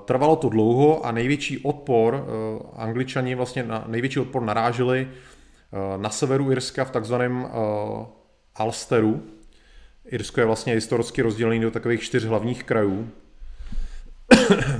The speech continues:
Já vám to tady ukážu. Takže nahoře máte Ulster, eh,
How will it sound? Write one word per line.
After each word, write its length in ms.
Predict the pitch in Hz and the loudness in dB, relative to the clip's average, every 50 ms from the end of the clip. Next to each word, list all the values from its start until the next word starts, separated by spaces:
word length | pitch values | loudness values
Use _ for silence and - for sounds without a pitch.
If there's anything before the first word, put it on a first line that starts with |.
| 107 101 - - - | -6 -10 -14 -14 -8
Já 80 | - 87 | -6 -4
vám 120 | 92 92 | -4 -4
to 80 | - 101 | -2 -2
tady 100 | 98 101 | -2 -2
ukážu. 500 | 95 90 104 101 101 101 104 101 117 131 - - - - - - - - - - - - - _ _ _ _ _ - - _ - - - _ _ _ _ - - - - - - - _ _ _ _ _ _ _ _ - - - - - - - - - - - - - - _ - - _ _ _ _ _ - - - - - - - - - - - - - _ _ | -2 0 0 0 0 0 -2 -4 -6 -6 -10 -14 -18 -20 -20 -20 -20 -20 -20 -20 -20 -20 -20 _ _ _ _ _ -20 -20 _ -20 -20 -20 _ _ _ _ -20 -20 -20 -20 -20 -20 -20 _ _ _ _ _ _ _ _ -20 -16 -14 -12 -12 -12 -16 -20 -20 -20 -20 -20 -20 -20 _ -20 -20 _ _ _ _ _ -16 -14 -14 -16 -18 -20 -20 -20 -20 -20 -20 -20 -20 _ _
Takže 180 | - 98 98 120 | -8 -6 -2 0
nahoře 240 | 110 110 110 113 120 | 2 2 2 2 2
máte 300 | 113 107 107 107 107 - - 120 | 2 2 0 0 -2 0 2 2
Ulster, 300 | 139 135 - - - 156 | 2 2 -2 0 2 4
eh, 440 | 151 151 151 147 147 143 139 - | 6 6 6 4 2 -2 -6 -14